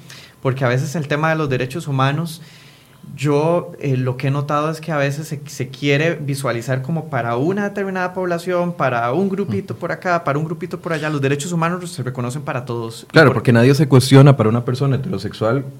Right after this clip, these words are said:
Speaker 2: si tiene el derecho o no a casarse.
Speaker 1: Por ejemplo.
Speaker 2: Nadie se cuestiona para una persona heterosexual si tiene el derecho o no a tener hijos, siendo soltero o siendo, eh, casado o en unión libre o etcétera.
Speaker 1: Correcto. Bueno, yo me acuerdo en campaña, por ejemplo, hubo una, una discusión muy interesante que,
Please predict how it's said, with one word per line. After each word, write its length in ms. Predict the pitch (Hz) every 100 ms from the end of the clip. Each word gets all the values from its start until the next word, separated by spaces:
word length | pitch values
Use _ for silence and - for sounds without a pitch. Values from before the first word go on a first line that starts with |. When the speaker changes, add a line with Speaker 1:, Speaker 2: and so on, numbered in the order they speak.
| -
Speaker 2:
si 100 | 104
tiene 320 | 107 117 120
el 320 | - 98 95
derecho 420 | 98 104 104 -
o 100 | -
no 180 | 104 107
a 80 | 110
casarse. 520 | 90 117 123 117 80 -
Speaker 1:
Por 100 | 98
ejemplo. 200 | 107 113
Speaker 2:
Nadie 160 | 117 123
se 120 | 131
cuestiona 420 | 120 113 135 131
para 120 | -
una 140 | 101 107
persona 280 | 110 120 117
heterosexual 640 | 127 120 135 131 139 143
si 80 | 135
tiene 200 | 90 107
el 60 | 110
derecho 440 | 101 104 - -
o 120 | 92 95
no 260 | 107 113
a 60 | -
tener 280 | - 95 110
hijos, 300 | 117 127 131 - -
siendo 280 | 117 113 123
soltero 500 | 117 104 120 135 -
o 100 | 95
siendo, 460 | 101 101 110 101
eh, 360 | 95 98 92 85 -
casado 500 | - 92 101 101 113 107
o 120 | 95
en 100 | 98
unión 320 | 98 101 98
libre 260 | 110 113 92
o 100 | 71
etcétera. 440 | 92 135 - - -
Speaker 1:
Correcto. 440 | - - - - - - - - -
Bueno, 120 | 135
yo 80 | 131
me 80 |
acuerdo 260 | 143 175 165
en 60 | 160
campaña, 440 | 151 139 139 160
por 120 | 131
ejemplo, 240 | 135 135 120
hubo 140 | 117
una, 320 | 127 151 151
una 320 | - 127 139 156
discusión 440 | 151 139 127 127
muy 80 | 143
interesante 480 | 143 135 139 139 147
que, 240 | 139